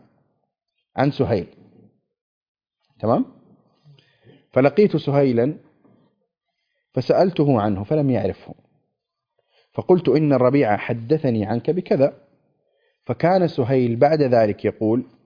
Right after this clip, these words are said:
"حدثني ربيعة عني أني حدثته عن أبي به." واضح؟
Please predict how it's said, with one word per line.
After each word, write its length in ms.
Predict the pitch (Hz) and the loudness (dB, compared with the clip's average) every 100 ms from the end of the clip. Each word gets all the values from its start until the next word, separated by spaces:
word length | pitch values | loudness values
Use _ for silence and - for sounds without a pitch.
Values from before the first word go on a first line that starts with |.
| _ _ _ _ - | _ _ _ _ -10
"حدثني 580 | 117 123 170 160 139 | -8 -2 0 2 2
ربيعة 380 | 127 123 123 101 | 2 2 2 0
عني 640 | 101 104 143 135 143 160 131 | -2 -2 0 2 0 0 0
أني 280 | 151 156 - | 0 0 -4
حدثته 800 | 120 113 139 - 147 165 175 - _ _ _ _ _ _ _ _ _ _ - | -6 -4 -6 -4 -4 -2 -2 -6 _ _ _ _ _ _ _ _ _ _ -4
عن 180 | 135 156 | -4 0
أبي 260 | 151 175 | 0 0
به." 220 | 117 87 - _ _ _ _ _ _ 226 _ _ _ _ _ _ _ _ _ _ | -2 -6 -14 _ _ _ _ _ _ _ _ _ _ _ _ _ _ _ _ _
واضح؟ 380 | 101 113 180 | 0 2 0